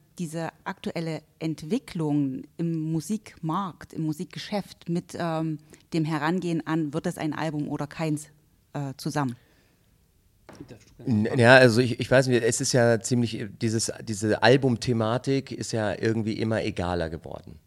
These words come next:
Speaker 3: Also wie oft haben wir gesagt, durch Beobachtungen, natürlich kennen wir uns auch irgendwie aus, ähm, braucht man überhaupt ein Album heutzutage oder macht man einfach die ganze Zeit Singles, Singles, Singles, Content, ähm, Social Media?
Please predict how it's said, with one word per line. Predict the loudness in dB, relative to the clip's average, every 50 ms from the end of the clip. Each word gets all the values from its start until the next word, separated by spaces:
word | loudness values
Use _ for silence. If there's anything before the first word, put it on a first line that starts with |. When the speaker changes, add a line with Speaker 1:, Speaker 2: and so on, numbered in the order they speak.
| -12 -8
Speaker 3:
Also | -6 -4 -2 -2 0 0 0 -2 -4 -6 -14 -18 -20 -20 -20 -20 -20 -20 -20 -20 -20 _
wie | -18 -12 -8 -6 -4
oft | -4 -4 -6 -6 -2
haben | 0 0 2 2
wir | 2 0 0
gesagt, | 0 0 -2 0 0 0 0 -2 -4 -6 -12 -18 -14 -10
durch | -10 -10 -10
Beobachtungen, | -10 -10 -8 -6 -6 -6 -6 -8 -8 -8 -8
natürlich | -10 -12 -14 -14 -14 -14 -16 -18 -18 -14
kennen | -10 -8 -8 -6
wir | -8
uns | -8 -10 -10
auch | -10 -10 -10 -8
irgendwie | -6 -6 -4 -4 0
aus, | 2 2 2 2 0 -6 -16 -16 -16 -18 -20 -4 _ 6
ähm, | 8 10 10 10 8 8 4 0 -10 -20 -20 _ _ 0
braucht | 4 6 6 6 6 4
man | 0 0
überhaupt | 0 0 0 0 -2 -2 -4 -4
ein | -2 2
Album | 4 6 6 6 6 6 6 6
heutzutage | 4 4 2 0 -2 -4 -2 0 2 2 2 2 2
oder | 2 2 2 2 0 -2
macht | -2 -4 -4 -2
man | -2 -2 0
einfach | 0 0 0 -2 -4 -8
die | -6 -2
ganze | 2 2 4 4 2 0 -2 -4
Zeit | -2 -2 -2 -2
Singles, | 0 0 2 4 4 4 4 2 0 0
Singles, | 0 0 0 0 -2 -2 2
Singles, | 4 6 6 6 6 6 4 0 -4 -6
Content, | -4 -2 -2 -2 0 0 0 0 0 0 -2 -4 -6 -8 -10 -6
ähm, | -4 -2 -2 0 0 0 -2 -4
Social | -4 -8 -8 -6 -4 -2
Media? | -2 -2 0 2 2 4 4 4 2